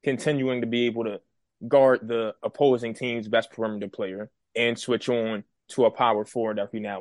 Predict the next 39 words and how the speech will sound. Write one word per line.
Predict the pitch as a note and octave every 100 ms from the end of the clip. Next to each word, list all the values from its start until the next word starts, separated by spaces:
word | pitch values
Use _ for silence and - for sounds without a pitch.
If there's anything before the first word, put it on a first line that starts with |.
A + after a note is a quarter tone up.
| G2
and |
then, | G2+ G#2
'cause | A2+ G#2+
he | B2+
can | A2+ C3 A#2+
guard | A2+ G2+ G2 F#2 _ _ _ _ -
one | A#2 A#2+
through | A2+ G#2+
four. | - A2+ G2 F#2+ G#2 _ -
Asking | A2 A#2 A#2+
him | A2
to |
guard | A2 A#2 G#2
a |
five | - A#2+ A2 G#2
is | G2+
asking | - A2 - A#2
him | G#2
to |
be | G#2 G2+
in | F#2+
foul | - A#2 A#2
trouble. | - F#2 F#2 F2 _ _
So | F#3+
you | G#3
just | A#3
wanna | G#3+ F3+
see | G3+
him | F#3+ D3
bounce | D#3 E3
back | C#3+ D3+ C3
to | -
the | B2+ A#2+
Jalil | A#2+ C3+ C#3
White | B2+ B2+
from | - A2
two | - C#3+
years | A#2+ A#2 G#2+ G2+
ago | G2 F2